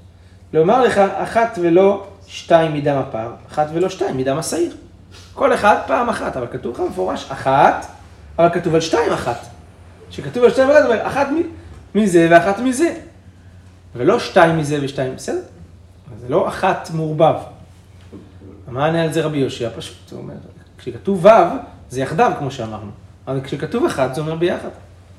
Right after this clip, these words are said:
תניא אידך, ברייתא אחרת, "ולקח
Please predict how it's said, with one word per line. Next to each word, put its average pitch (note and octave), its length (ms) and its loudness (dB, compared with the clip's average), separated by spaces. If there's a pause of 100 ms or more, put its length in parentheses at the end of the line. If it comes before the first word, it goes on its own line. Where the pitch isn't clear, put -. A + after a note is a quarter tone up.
(800)
תניא F3 260 4
אידך, C#3+ 380 0 (880)
ברייתא B2+ 420 -2
אחרת, B2 460 -8 (1500)
"ולקח - 500 4